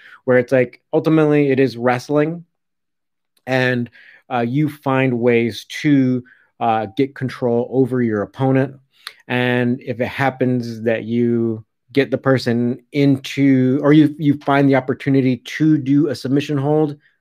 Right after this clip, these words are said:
great, great. But it's, you shouldn't necessarily be thinking like, "Oh, I know all these variations of a,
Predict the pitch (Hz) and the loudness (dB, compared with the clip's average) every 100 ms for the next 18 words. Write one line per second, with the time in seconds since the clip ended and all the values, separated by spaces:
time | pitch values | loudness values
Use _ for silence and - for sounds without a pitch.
0 | _ _ _ _ _ _ 120 110 107 85 | _ _ _ _ _ _ -8 -2 -2 -4
1 | _ - _ - 120 104 95 120 107 - | _ -20 _ -10 -4 -2 0 -2 -4 -10
2 | 135 135 - 151 143 135 127 123 123 127 | -4 -4 0 2 4 2 2 0 -2 -4
3 | 123 120 110 - 165 160 156 156 147 139 | -2 -2 -2 -2 0 2 2 2 2 2
4 | 143 139 120 - - - - 139 151 139 | 4 2 0 -14 -20 -20 -4 0 2 4
5 | 143 131 139 135 123 120 120 110 107 | 2 0 -2 -2 -2 -2 -2 -4 -4